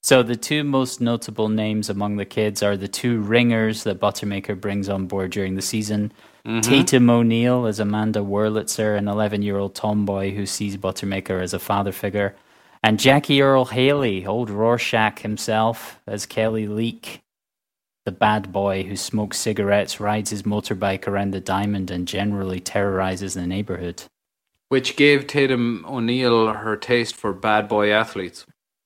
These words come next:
Speaker 1: Mm.
Speaker 2: 'Cause she, uh, shacked up with John McEnroe.
Speaker 1: Do you know who else she dated?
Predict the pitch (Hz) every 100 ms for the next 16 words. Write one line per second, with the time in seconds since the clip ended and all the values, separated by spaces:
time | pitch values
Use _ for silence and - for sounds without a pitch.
0 | _ 113 101 117 117 87 82 82 107 _
1 | _ _ - 117 - 107 104 104 98 -
2 | 104 - 107 107 - 98 98 107 107 95
3 | 87 87 _ _ _ _ _ - 117 120
4 | 107 110 120 - 101 87 87 87 87 87